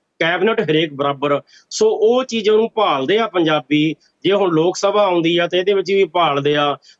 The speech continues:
ਕਾਫੀ ਸਾਰੀ ਐਨ ਆਰ ਆਈ ਦੀ ਇਹੀ ਉਮੀਦ ਆ, ਇਹ ਇੱਕ ਵੱਖਰਾ ਹੀ ਇਤਿਹਾਸ ਸਿਰਜਣਗੇ ਜਿੱਥੋਂ ਤੱਕ ਲੱਗ ਰਿਹਾ। ਉਮੀਦ ਵੀ ਕਰਦੇ ਆ ਅਸੀਂ, ਅਰਦਾਸ ਵੀ ਕਰਦੇ ਆ ਵੀ ਇਹ ਕਿਸੇ ਦੇ ਲੱਗ ਲਗਾ ਦੇ ਵਿੱਚ ਨਾ ਆਉਣ। ਜਿੱਦਾਂ ਹੁਣ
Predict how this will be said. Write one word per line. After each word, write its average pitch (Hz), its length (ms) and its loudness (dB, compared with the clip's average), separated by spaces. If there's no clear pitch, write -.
ਕਾਫੀ 175 340 0
ਸਾਰੀ 208 300 0
ਐਨ 190 200 2
ਆਰ 196 120 2
ਆਈ 202 160 0
ਦੀ 190 80 -4
ਇਹੀ 190 320 2
ਉਮੀਦ 156 320 2
ਆ, 165 220 0
ਇਹ 185 80 2
ਇੱਕ 202 160 -2
ਵੱਖਰਾ 202 800 -2
ਹੀ 202 200 0
ਇਤਿਹਾਸ 151 440 -2
ਸਿਰਜਣਗੇ 160 500 0
ਜਿੱਥੋਂ 151 260 -6
ਤੱਕ 156 160 0
ਲੱਗ 147 240 -2
ਰਿਹਾ। 151 320 2
ਉਮੀਦ 151 360 2
ਵੀ 220 160 2
ਕਰਦੇ 156 340 0
ਆ 151 80 2
ਅਸੀਂ, 147 180 0
ਅਰਦਾਸ 139 360 0
ਵੀ 208 120 0
ਕਰਦੇ 143 360 0
ਆ 143 160 0
ਵੀ 196 80 2
ਇਹ 190 180 0
ਕਿਸੇ 180 260 0
ਦੇ 180 140 0
ਲੱਗ 139 280 0
ਲਗਾ 156 300 0
ਦੇ 147 120 0
ਵਿੱਚ 151 240 -2
ਨਾ 151 100 2
ਆਉਣ। 143 240 0
ਜਿੱਦਾਂ 135 260 -2
ਹੁਣ 135 300 0